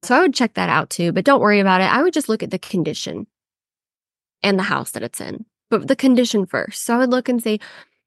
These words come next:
"Okay, is, is your moon happy? Is it in Taurus, which would be a happy moon, or is it in Capricorn,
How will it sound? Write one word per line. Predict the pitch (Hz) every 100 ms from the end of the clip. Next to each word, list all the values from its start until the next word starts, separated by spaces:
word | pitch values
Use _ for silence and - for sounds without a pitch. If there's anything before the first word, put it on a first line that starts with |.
| -
"Okay, | 277 220 202
is, | - 226 - - _ -
is | 233
your | 247
moon | 233 247 247
happy? | 226 208 214 269 302
Is | - 220
it | 214 -
in | 220 220 220 214 _ _ _ _ _
Taurus, | - 190 214 277 349 - -
which | 214 233
would |
be | 226
a | 208
happy | 214 208 247
moon, | 254 269 330 330
or | 233
is | 233 220
it | 226 -
in | 226 220 214 208 _ _ _ _ _ _ _ _ _ _
Capricorn, | - 320 262 214 156 -